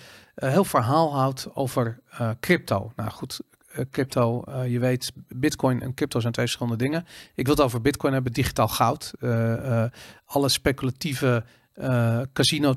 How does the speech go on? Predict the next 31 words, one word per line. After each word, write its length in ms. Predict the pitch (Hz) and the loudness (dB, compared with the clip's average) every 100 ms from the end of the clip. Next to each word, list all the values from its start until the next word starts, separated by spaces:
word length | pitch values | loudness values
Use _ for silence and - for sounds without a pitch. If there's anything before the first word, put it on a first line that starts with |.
| - | 4
tokens 440 | 151 131 127 - | 2 2 -2 -2
die 80 | 139 | -2
je 60 | |
allemaal 180 | 131 123 | 0 0
hebt, 140 | 117 - | 0 -2
vind 140 | 127 | 0
ik 60 | 147 | 0
niet 100 | - | 0
zo 60 | |
interessant. 520 | 147 131 131 135 131 - - - - _ | -2 -4 -2 -2 -2 -6 -20 -20 -20 _
Ehm, 560 | 135 135 131 131 135 135 - _ | 0 4 4 4 2 0 -8 _
maar 120 | 139 | -2
als 140 | - 185 | 0 0
je 60 | 190 | 0
het 100 | 165 | 2
hebt 200 | 196 - | 2 0
over, 400 | 156 143 131 - _ | 0 -2 -4 -6 _
eh, 380 | - 123 120 120 - | -4 -2 -2 -4 -4
wat 160 | 135 143 | -2 2
zij 160 | 151 | 2
daarover 360 | 135 - 131 120 | 2 0 -2 2
zeggen, 260 | 120 170 123 | 2 2 0
is 120 | - | -6
interessant. 540 | 127 120 - 143 113 | -6 -4 0 0 -2
Ik 100 | 120 | -6
ga 100 | - | -4
je 100 | 135 | -4
even 120 | 139 | -4
de 80 | 131 | -6
quote 280 | 131 156 170 | -2 0 0
voorlezen. 640 | - 120 107 104 107 - | -4 -2 0 0 -2 -6